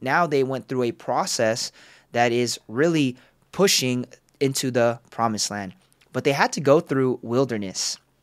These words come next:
Let's actually read it. Deuteronomy chapter eight, verse one to five, it says, "Every commandment which I command you today,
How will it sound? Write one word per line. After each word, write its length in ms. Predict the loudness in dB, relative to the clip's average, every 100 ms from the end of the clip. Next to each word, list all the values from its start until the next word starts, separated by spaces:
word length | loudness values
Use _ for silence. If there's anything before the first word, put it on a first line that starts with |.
| _ _ _ -8
Let's 160 | 0 4
actually 300 | 4 4 2
read 180 | 4 4
it. 200 | 2 -2 _ _ _ _ _ _ _ _ _ _ _
Deuteronomy 480 | 4 8 8 8 6
chapter 380 | 2 2 2 0 0
eight, 300 | 0 0 -4 -20 -20 _ _ -6
verse 340 | -2 0 0
one 180 | 0 0
to 60 |
five, 380 | 0 4 6 4
it 80 | 2
says, 540 | 4 6 6 4 -2 -4 _ _ _ _ _ _ _ _
"Every 240 | 4 4 4
commandment 400 | 4 6 6 4
which 160 | 2
I 60 | 0
command 400 | -2 0 2 2
you 40 |
today, 520 | 0 0 2 4 2